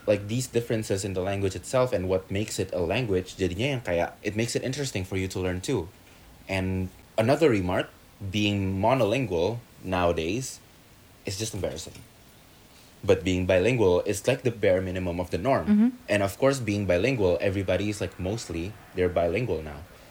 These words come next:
Speaker 1: Tapi yang kayak, I'm not saying that it's, like, embarrassing for you to be monolingual, but it's just, like,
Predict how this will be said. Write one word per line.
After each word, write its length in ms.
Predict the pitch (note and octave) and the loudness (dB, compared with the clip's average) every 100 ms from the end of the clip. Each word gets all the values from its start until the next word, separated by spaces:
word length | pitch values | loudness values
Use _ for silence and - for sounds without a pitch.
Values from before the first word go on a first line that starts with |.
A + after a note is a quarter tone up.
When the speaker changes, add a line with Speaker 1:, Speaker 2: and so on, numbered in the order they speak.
| - - - - - - | -20 -20 -20 -20 -16 -4
Speaker 1:
Tapi 200 | G2+ C#3 C#3+ | -2 0 0
yang 100 | C3+ | 0
kayak, 240 | F#2+ F2+ | 0 0
I'm 120 | F#2 | 0
not 180 | A2+ D#3 | -2 0
saying 220 | - A#2 G#2+ | 2 2 4
that 140 | F2+ | 2
it's, 200 | F#2 - | 2 -2
like, 100 | F#2+ - | -8 -6
embarrassing 520 | F2 F2 F2+ F2+ E2+ | 0 2 2 0 -4
for 100 | F2 | -2
you 140 | E2+ | -4
to 100 | E2 | -4
be 120 | F2 | -6
monolingual, 580 | E2 E2 E2 G2+ D#2+ D2 | -4 -4 -4 -4 -6 -6
but 140 | E2 F2 | 0 0
it's 180 | - - | 0 -2
just, 240 | A2+ - | -2 0
like, 300 | F#2 E2+ - | 0 -2 -8